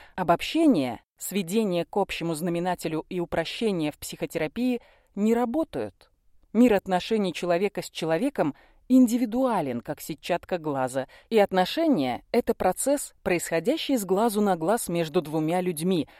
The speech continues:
в котором за восприятие и воспроизведение изображения в ответе двое. Были ли Малефисентами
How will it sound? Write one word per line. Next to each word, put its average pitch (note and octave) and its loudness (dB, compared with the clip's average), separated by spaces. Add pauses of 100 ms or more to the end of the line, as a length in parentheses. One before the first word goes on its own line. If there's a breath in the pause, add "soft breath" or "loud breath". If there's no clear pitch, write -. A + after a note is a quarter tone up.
(160 soft breath)
в - -20
котором D#3 -6
за E3+ 0
восприятие D#3+ -2
и - -6
воспроизведение D#3+ -2
изображения D#3+ 0 (260 soft breath)
в D#3+ -4
ответе B3+ -4
двое. A3+ -2 (880)
Были C#4+ 0
ли B3 2
Малефисентами G#3 0